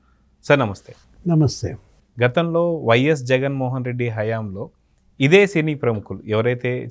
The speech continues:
Speaker 1: చిరంజీవి, మహేష్ బాబు, ప్రభాస్, అదేవిధంగా ఆర్ నారాయణమూర్తి గారు కావచ్చు, వీళ్ళందరూ, రాజమౌళి గారు కావచ్చు, వీళ్ళందరూ గతంలో కలిశారు. కలిసినప్పుడు ఉన్నటువంటి ఒక, ఆ, పరిస్థితులు మనం చూసాం. ఏంటి అంటే జగన్ గారిని కలిసే ముందే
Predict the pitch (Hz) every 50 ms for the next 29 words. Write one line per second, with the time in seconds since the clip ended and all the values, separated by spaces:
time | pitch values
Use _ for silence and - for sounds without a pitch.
0 | - 123 113 117 117 117 117 117 110 117 120 131 123 117 101 104 107 117 117 113
1 | - 120 110 107 107 113 120 120 - - 107 101 98 101 110 110 110 107 104 110
2 | 110 - - _ - 104 101 110 117 113 110 110 113 110 110 110 110 110 107 -
3 | - - - 101 107 120 123 117 107 107 110 110 107 104 107 104 - - 107 101
4 | 101 101 95 95 98 101 107 _ - 185 185 - _ _ _ _ _ - 135 139
5 | 143 135 135 131 120 98 101 110 113 113 117 117 113 110 107 107 104 101 101 98
6 | 98 101 113 - - 143 123 117 117 120 135 131 135 131 131 127 - 113 113 107
7 | 107 - 131 123 123 117 - 113 104 107 - - 117 104 127 160 - _ - _
8 | - - _ _ _ - 156 156 185 185 220 214 208 190 185 185 175 175 170 156
9 | 156 160 160 151 156 151 147 151 - 143 143 143 147 147 - _ _ _ _ _
10 | _ - - 120 123 123 123 - 160 175 170 170 - - 202 180 165 135 123 120
11 | - - 190 185 - 113 - - _ - 110 123 143 160 156 170 160 143 147 151
12 | 175 180 160 127 127 123 135 143 151 151 160 156 156 143 - 131 127 127 123 -
13 | 143 127 113 110 117 131 156 156 147 165 220